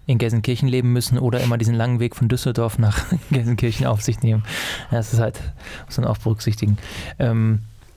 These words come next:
vielleicht, <laughs> vielleicht kurz die Ausschau auf den nächsten Spieltag, äh, also auf das, was heute Morgen passiert, heute Abend, äh, Paderborn gegen Köln.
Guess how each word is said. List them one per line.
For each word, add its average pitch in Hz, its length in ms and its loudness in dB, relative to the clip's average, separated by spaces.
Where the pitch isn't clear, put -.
vielleicht, - 480 0
<laughs> - 1500 -2
vielleicht 127 260 -2
kurz 147 240 -4
die 147 140 0
Ausschau 143 360 0
auf 139 120 -2
den 131 140 0
nächsten 139 300 -2
Spieltag, 139 480 0
äh, - 40 2
also 117 300 2
auf 107 100 -2
das, 123 200 -2
was 117 140 -2
heute 135 260 0
Morgen 123 300 2
passiert, 123 440 0
heute 123 260 0
Abend, 123 440 0
äh, 120 80 0
Paderborn 123 460 0
gegen 117 180 2
Köln. 170 380 2